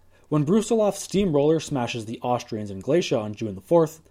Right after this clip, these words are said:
Falkenhayn was forced to pull divisions out of Verdun to prop up his ally. And when the Anglo-French offensive on the Somme began on July the first, Douglas Haig was forced into action,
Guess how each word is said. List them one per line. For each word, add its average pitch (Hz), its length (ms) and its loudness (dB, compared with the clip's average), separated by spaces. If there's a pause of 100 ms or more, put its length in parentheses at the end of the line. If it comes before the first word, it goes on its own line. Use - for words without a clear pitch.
(260)
Falkenhayn 233 440 4
was 254 120 -4
forced 165 300 0
to 180 60 -2
pull 151 180 0
divisions 117 480 0
out 127 140 0
of 104 100 -4
Verdun 127 400 0
to 131 80 -2
prop 113 240 -12
up 98 140 -8
his 98 120 -10
ally. 117 340 0 (540)
And 165 80 2
when 165 100 4
the 170 100 0
Anglo-French 202 540 2
offensive 143 440 -2
on 113 80 -2
the 107 80 -8
Somme 180 380 0
began 143 280 0
on 117 120 -4
July 101 240 -2
the 92 80 -12
first, - 360 2 (240)
Douglas 202 360 2
Haig 160 240 0
was 170 120 -2
forced - 320 -2
into 107 180 -10
action, 107 440 -8